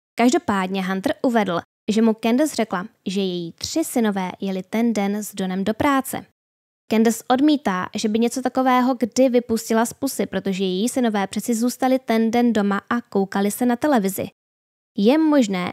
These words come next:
že Candace Hunterovi lhala, protože nechtěla, aby někdo věděl, že nechává své děti samotné doma. Víme totiž, že jí chodila domů kontrolovat sociálka a nejspíš se bála, že by jí děti mohli odebrat. A nebo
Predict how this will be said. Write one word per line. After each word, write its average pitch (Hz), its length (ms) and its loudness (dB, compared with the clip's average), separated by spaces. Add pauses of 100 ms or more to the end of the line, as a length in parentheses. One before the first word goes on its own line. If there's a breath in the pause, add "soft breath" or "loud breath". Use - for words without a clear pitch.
že 220 260 0
Candace 247 300 2
Hunterovi 233 380 0
lhala, 214 320 0
protože 208 380 -4
nechtěla, 226 420 -2
aby 202 200 -4
někdo 226 240 0
věděl, 202 460 -2
že 196 120 -6
nechává 240 420 -2
své 240 220 -4
děti 202 240 -4
samotné 190 600 -6
doma. 185 260 -6 (320)
Víme 247 220 2
totiž, 269 440 -2
že 196 140 -2
jí 202 60 0
chodila 208 320 -2
domů 214 200 0
kontrolovat 202 480 -4
sociálka 240 520 0 (400)
a 254 160 6
nejspíš 262 400 2
se 320 160 0
bála, 214 480 2 (160)
že 196 140 -2
by 202 120 -2
jí 220 60 0
děti 220 260 -2
mohli 202 240 -2
odebrat. 226 440 -2 (500)
A 247 180 4
nebo 247 340 4